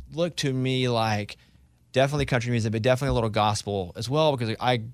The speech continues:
grew up in a Baptist church, and right or wrong, I feel like I could see a little bit of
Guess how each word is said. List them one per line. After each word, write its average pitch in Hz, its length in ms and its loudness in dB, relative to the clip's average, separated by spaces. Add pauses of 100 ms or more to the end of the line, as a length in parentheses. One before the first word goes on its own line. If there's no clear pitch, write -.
(140)
grew 123 160 2
up 113 100 2
in 113 80 -2
a - 20 -2
Baptist 104 380 -2
church, 107 420 -2 (960)
and 113 340 0
right 123 220 6
or 104 60 2
wrong, 127 480 4
I 120 120 2
feel 139 560 -2
like 110 640 -2
I 117 100 -8
could 113 180 -10
see 117 340 -2
a 110 80 0
little 107 280 -2
bit 107 320 -2
of 104 480 -6